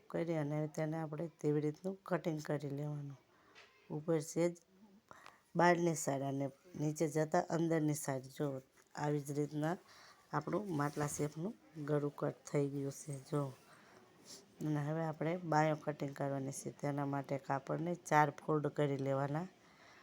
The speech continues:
અને બાયની લંબાઈ જોઈ લેવાની.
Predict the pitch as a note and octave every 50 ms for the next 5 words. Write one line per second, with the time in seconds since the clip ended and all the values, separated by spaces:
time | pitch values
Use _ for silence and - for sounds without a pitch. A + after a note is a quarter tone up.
0 | - - - - - D3 D3 D3 D3 C#3 C#3 C#3 C#3+ D3 D3 C#3+ D#3 E3+ G3 -
1 | - - _ _ _ - _ _ _ _ _ _ _ _ - - D3 D3 D#3 D#3+
2 | D#3 D3+ D3 C#3 - - D3+ D3+ D3 B2+ C3 C3 C3 B2+ C3+ C3+ C3 C3+ C3